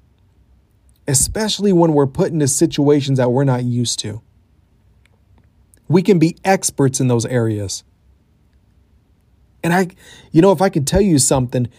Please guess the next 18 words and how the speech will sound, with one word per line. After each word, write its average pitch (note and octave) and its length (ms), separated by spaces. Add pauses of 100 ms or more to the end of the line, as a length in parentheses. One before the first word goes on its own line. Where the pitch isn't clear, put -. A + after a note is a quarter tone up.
(440)
the C#3+ 100
blueprint D#3+ 720 (140)
of D3 180
your C#3+ 140
life, B2+ 500 (720)
those F#3 200
little G3+ 240
areas E3+ 380
you're, E3+ 140 (120)
you're, D3+ 160
you're C#3 220
talking F3+ 400
about, F#3+ 400 (340)
is D#3+ 160
just - 220
a D3+ 40
little D#3+ 360
room. D#3+ 400